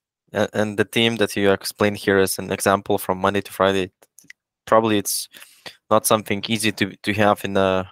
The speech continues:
one week or one month. It depends, of course, on the situation, but, uh, it all requires probably experimentation, learning, and as I mentioned, some parts from the, uh, uh, fluency model might help to understand what are the, the good first steps.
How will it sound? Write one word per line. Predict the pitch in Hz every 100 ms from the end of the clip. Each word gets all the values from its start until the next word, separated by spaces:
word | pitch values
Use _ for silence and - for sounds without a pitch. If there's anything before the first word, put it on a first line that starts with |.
| _
one | 98 104 107
week | 107 104 - - -
or | 92 90 90 _ _ _
one | 101 113 113
month. | 104 107 104 - - _ _
It | 104
depends, | 104 110 123 -
of | 98 -
course, | 107 -
on | 101
the | 95
situation, | - 98 107 - 95
but, | 92 92 -
uh, | 92
it | 95 107
all | 104
requires | 98 - 92 92 -
probably | - 92 92
experimentation, | - - 98 95 101 107 - 95
learning, | 98 98 98 92
and | 95 92 -
as | 92 95
I |
mentioned, | 92 92 - 92 _ - - _ _ _ _ -
some | - 120 123 _ -
parts | 113 -
from | - 104
the, | 101 101 101 - 98 98 - -
uh, |
uh, | 98 92 90 95
fluency | - 110 101 -
model | 98 98 95
might | 98 -
help | 104 -
to | -
understand | 95 98 - 104 92 -
what | 95 -
are | 95
the, | 90 90 92
the | 98 98
good | 104 -
first | - 90 -
steps. | - -